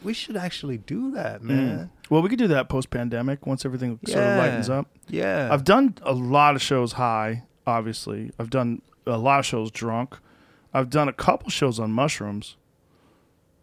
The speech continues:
Speaker 2: You know?
Speaker 1: And you were cool? You
Speaker 2: Yeah.
Speaker 1: afterwards, afterwards. I mean, you look at it and you be like, "Oh yeah, that's, that's, that's,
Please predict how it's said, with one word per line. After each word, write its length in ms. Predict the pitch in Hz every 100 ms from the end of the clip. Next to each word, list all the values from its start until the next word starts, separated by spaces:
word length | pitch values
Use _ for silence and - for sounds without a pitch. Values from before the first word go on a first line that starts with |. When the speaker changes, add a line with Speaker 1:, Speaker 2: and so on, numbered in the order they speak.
| _ _ _ -
Speaker 2:
You 60 | 123
know? 320 | 123 127 123 - -
Speaker 1:
And 260 | 135 131 131
you 200 | 131 131
were 80 | 123
cool? 480 | 156 160 202 202
You 200 | 147 143 131
Speaker 2:
Yeah. 100 | 285
Speaker 1:
afterwards, 640 | 370 381 370 359 - 131
afterwards. 540 | 170 170 170 127 123 143
I 40 |
mean, 160 | 143 139
you 80 |
look 220 | 143 156 156
at 120 | 147
it 0 |
and 80 | 147
you 60 | 147
be 80 |
like, 140 | 147 160
"Oh 100 | 180
yeah, 220 | 135 117 -
that's, 260 | - 135 -
that's, 280 | 135 127 -
that's, 280 | 131 127